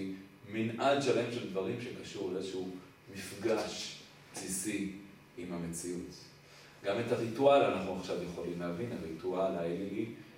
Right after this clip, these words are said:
באמת קשור לתחושה שאתה יכול לעשות פעולות,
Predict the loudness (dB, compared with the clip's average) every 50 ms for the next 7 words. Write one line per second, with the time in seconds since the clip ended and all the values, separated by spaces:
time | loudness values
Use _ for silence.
0 | -20 -16 -12 -10 -8 -6 -6 -6 -6 -6 -8 -6 -4 -2 0 0 0 0 -2 -6
1 | -8 -8 -8 -6 -4 -4 -4 -4 -4 -6 -6 -6 -6 -4 -4 -4 -2 0 2 2
2 | 2 2 2 0 -2 -4 -6 -4 -4 -4 -2 -2 -2 -2 -2 -4